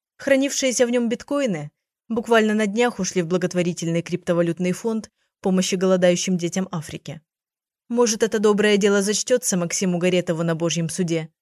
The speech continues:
Всё-таки он пожертвовал маленьким негритятам круглую сумму. Семь миллионов долларов. Сто битков.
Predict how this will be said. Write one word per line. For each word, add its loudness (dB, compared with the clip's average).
Всё-таки -4
он 2
пожертвовал 2
маленьким 2
негритятам -2
круглую -2
сумму. -4
Семь 0
миллионов 2
долларов. -2
Сто -4
битков. -6